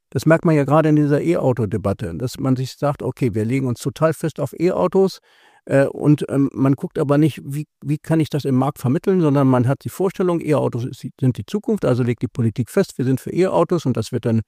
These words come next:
über den Aufsichtsrat irgendwie, äh, unterstützt und im Vorstand durchgesetzt. Und, äh, deswegen konzentriert sich V W auf E-Autos. Aber ein Manager muss doch ganz anders agieren, muss den Markt beobachten und muss sich dann überlegen, wie vermittle ich das am besten, welche anderen Varianten, welche Auswege, welche Umwege gibt es. Und diese Flexibilität hat halt der Staat nicht.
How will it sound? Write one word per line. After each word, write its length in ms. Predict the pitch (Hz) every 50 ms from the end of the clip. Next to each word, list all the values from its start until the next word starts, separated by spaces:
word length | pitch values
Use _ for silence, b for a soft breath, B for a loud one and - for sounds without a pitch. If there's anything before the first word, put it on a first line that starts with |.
| _ _ _ _ _ -
über 280 | - 117 120 117 120 110
den 180 | 113 107 -
Aufsichtsrat 600 | - - 165 - - 165 - - - 139 135 -
irgendwie, 500 | - 117 120 117 107 117 113 113 117 95
äh, 80 | - -
unterstützt 720 | 95 92 - 104 113 113 113 - - - - - - - -
und 220 | - 139 131 -
im 320 | - - 85 104 120 123 -
Vorstand 440 | - - 131 127 - 120 104 107
durchgesetzt. 600 | 170 190 190 - - 180 156 165 165 - - - _ _ _ _ _ _ _ _
Und, 340 | - - 127 127 131 139 -
äh, 100 | - 98 -
deswegen 320 | - 143 - - 143 139 131
konzentriert 500 | - 131 135 - - 117 113 135 135 -
sich 120 | - -
V 180 | - 127 117 98
W 140 | 117 123 -
auf 160 | - 113 - - _ _
E-Autos. 680 | 113 110 110 - - 107 104 104 - - 110 107 - - - _ _ _ _ _ _ _
Aber 360 | - - 117 123 120 113 -
ein 200 | - 120 117 -
Manager 560 | - 113 123 160 196 202 - - 170 170 170
muss 260 | 160 139 143 147 -
doch 120 | - 131 -
ganz 220 | - 127 123 -
anders 360 | - - 175 180 151 120 -
agieren, 420 | 135 127 113 113 113 113 107 107 107
muss 200 | 110 120 113 -
den 140 | - 107
Markt 300 | 104 104 107 123 - _
beobachten 580 | 143 127 123 123 117 120 117 - - - 127 113
und 80 | 110 110
muss 220 | 117 127 120 -
sich 120 | - 117 -
dann 220 | - 117 113 113
überlegen, 560 | 120 120 120 113 113 113 127 127 120 120 107
wie 80 | 120 135
vermittle 400 | - - 117 113 135 151 175 151
ich 100 | 127 -
das 200 | - 123 - -
am 160 | 131 123 110
besten, 420 | 120 127 131 - - - 131 123 110
welche 320 | 117 123 113 - 127 -
anderen 320 | - 139 143 135 127 123
Varianten, 560 | 113 113 123 135 147 160 156 - 151 143 131 113
welche 320 | 117 120 - 131 85 -
Auswege, 460 | - 147 147 - - 147 135 131 131
welche 180 | 123 110 - -
Umwege 340 | - 160 147 143 131 135 131
gibt 220 | 127 147 - -
es. 100 | 139 -
Und 120 | 123 120
diese 140 | 127 131 131
Flexibilität 680 | - - 147 - - - 131 135 131 - - 156 160 -
hat 200 | 151 143 - -
halt 160 | 139 127 -
der 100 | - 113
Staat 380 | 107 - - 123 123 127 - 156
nicht. 380 | - 120 110 113 - - - -